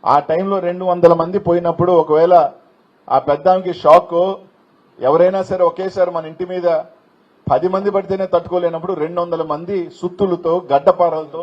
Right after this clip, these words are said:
మీదకొస్తే, ఒకవేళ ఏమన్నా అయి ఉంటే ఆ మనిషికి, ఆ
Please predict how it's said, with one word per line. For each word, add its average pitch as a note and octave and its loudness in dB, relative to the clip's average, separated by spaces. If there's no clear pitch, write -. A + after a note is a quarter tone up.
మీదకొస్తే, D#3+ -4
ఒకవేళ F3 2
ఏమన్నా F#3+ 0
అయి F3+ 2
ఉంటే F#3 0
ఆ - 0
మనిషికి, D3+ -8
ఆ B2+ 2